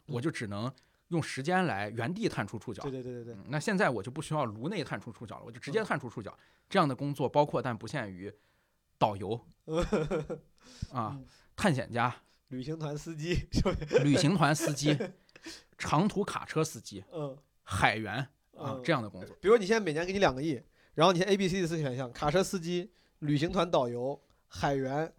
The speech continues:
Speaker 1: 和比如国家地理摄影师。
Speaker 2: 嗯，会选卡车司机。
Speaker 1: 为啥？
Speaker 2: 卡车司机的工作最机械，就是在这些
Speaker 1: 哦。
Speaker 2: 工作里面，呃，最机械的能够完成四处出游的任务，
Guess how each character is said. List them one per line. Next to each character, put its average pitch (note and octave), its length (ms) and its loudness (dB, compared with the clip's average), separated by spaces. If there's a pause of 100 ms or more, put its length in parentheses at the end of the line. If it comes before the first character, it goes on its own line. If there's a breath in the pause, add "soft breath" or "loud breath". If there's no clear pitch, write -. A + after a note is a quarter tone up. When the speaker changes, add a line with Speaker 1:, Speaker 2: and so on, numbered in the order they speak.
(600)
Speaker 1:
和 D#3+ 600 2 (100)
比 D3+ 80 -2
如 C#3+ 100 4 (200)
国 F3 100 0
家 F3+ 140 10
地 F#3+ 100 2
理 D3+ 100 2
摄 E3+ 120 0
影 C#3 100 0
师。 C#3 260 -2 (160)
Speaker 2:
嗯， C#3 120 -16
会 G3+ 120 6
选 D3 140 4
卡 B2+ 140 -6
车 A#2 100 -6
司 A2+ 140 -12
机。 G#2 260 -10
Speaker 1:
为 G3+ 120 12
啥？ G#3+ 120 12
Speaker 2:
卡 - 0 -
车 G#3 60 12
司 D#3 60 12
机 A3 60 8
的 E3 60 8
工 F#3 160 4
作 D3+ 260 2 (140)
最 - 160 0
机 F3 340 -2
械， E3+ 200 2
就 - 80 -8
是 F3 100 0
在 G3+ 120 4
这 C4 160 2
些 D3 240 2 (340 soft breath)
Speaker 1:
哦。 D3 380 0 (140)
Speaker 2:
工 E3+ 160 2
作 E3+ 140 4
里 B2+ 80 0
面， G#2 260 -4 (440 soft breath)
呃， A2+ 280 -4 (100)
最 A#3 240 0
机 G3 320 -6
械 F#3 260 2
的 F#2 260 -10 (100)
能 B2 200 -6
够 A#2 220 -2
完 A2 240 -6
成 A2 360 -8 (380)
四 - 260 -2
处 A2 440 -8 (100)
出 - 200 -2
游 A2+ 140 0
的 A#2+ 100 -2
任 A#2 180 -6
务， F2+ 180 -12